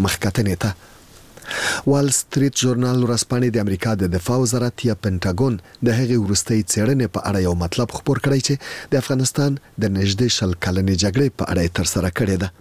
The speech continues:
ورځپاڼه د هغو شنونکو له قوله چې دا څېړنه یې لیدلې لیکي چې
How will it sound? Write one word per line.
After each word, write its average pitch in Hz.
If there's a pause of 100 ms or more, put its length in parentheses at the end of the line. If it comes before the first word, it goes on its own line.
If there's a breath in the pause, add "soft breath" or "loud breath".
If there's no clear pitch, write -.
(460 loud breath)
ورځپاڼه 120
د 101
هغو 110
شنونکو 117
له 98 (100)
قوله 107
چې -
دا 131
څېړنه 101
یې 90
لیدلې 95
لیکي 123
چې 147